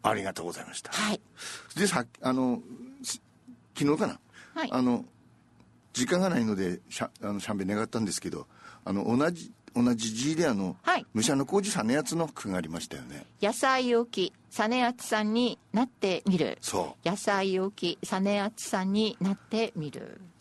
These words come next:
Speaker 1: あれぐらいでも、でも書けるんでねえかって <laughs> 思ったもんですよね、かぼちゃとか。
Speaker 2: 色紙にね。
Speaker 1: でさ、
Speaker 2: はい。
Speaker 1: し-、最近見ないでしょ？
Speaker 2: そうですね。
Speaker 1: あ、一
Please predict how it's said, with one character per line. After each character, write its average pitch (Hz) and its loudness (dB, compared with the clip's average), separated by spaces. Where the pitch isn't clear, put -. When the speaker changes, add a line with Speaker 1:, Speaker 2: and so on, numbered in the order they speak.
Speaker 1:
あ 110 2
れ 98 -4
ぐ 92 -2
ら 104 2
い 143 0
で 190 4
も、 143 2
で 98 0
も 135 0
書 143 -2
け 170 6
る 180 2
ん 175 6
で 151 4
ね 113 6
え - 6
か - 2
っ - -4
て 277 0
<laughs> 269 0
思 123 6
っ - 6
た 185 4
も 120 4
ん 110 4
で 123 2
す 127 2
よ 95 2
ね、 92 2
か 101 0
ぼ - 4
ち 214 4
ゃ 208 2
と - -2
か。 220 4
Speaker 2:
色 202 6
紙 190 2
に 185 0
ね。 285 2
Speaker 1:
で 226 -2
さ、 - -2
Speaker 2:
は 233 2
い。 - -12
Speaker 1:
し-、 - -2
最 - -4
近 170 2
見 92 2
な 90 0
い 185 0
で - -2
し - -4
ょ？ - -12
Speaker 2:
そ 226 4
う 170 0
で 143 -8
す - -8
ね。 139 -2
Speaker 1:
あ、 - -2
一 101 0